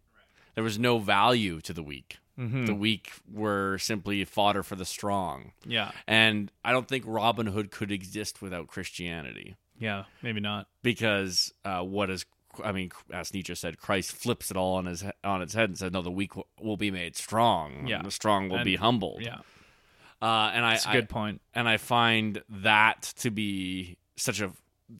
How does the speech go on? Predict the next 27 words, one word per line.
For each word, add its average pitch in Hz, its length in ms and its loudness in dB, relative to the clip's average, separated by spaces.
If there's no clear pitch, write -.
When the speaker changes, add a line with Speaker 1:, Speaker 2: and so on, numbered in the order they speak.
Speaker 1:
that 131 480 6
is 131 120 0
the 123 80 -4
foundation 101 1000 0
of 107 120 -2
Western 107 340 0
civilization. 95 840 2
And, 104 280 -2
Speaker 2:
Yeah. 117 80 2
Speaker 1:
and 127 80 0
that's 131 180 0
what 131 60 -6
they 117 100 0
do 110 140 0
in 101 60 0
the 101 60 -2
Russell 90 280 -6
Crowe 170 300 6
movie, 71 460 -2
right? 113 240 8
Speaker 2:
Yeah. 98 140 -2
Speaker 1:
Is 113 440 4
they 107 520 4
point 117 440 0
to, 98 380 0
I, 50 140 -8
I 98 480 2